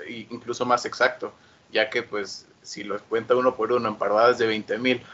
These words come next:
supongo que va a haber un grado de error, y con el, con las imágenes de satélite o con dron.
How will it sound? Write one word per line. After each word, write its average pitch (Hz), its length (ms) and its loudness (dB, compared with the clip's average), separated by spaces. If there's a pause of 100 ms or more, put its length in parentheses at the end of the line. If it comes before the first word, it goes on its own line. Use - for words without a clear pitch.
(100)
supongo 101 460 -4
que - 80 -2
va 98 60 6
a 98 40 8
haber 98 140 6
un 101 100 -4
grado 101 320 6
de 98 80 4
error, 104 280 2 (180)
y 98 180 -2
con 95 260 -4
el, 95 560 -2 (440)
con 98 160 4
las 92 160 2
imágenes 98 340 0
de 98 80 -2
satélite 110 320 4
o 104 60 4
con 95 240 -2
dron. 123 260 4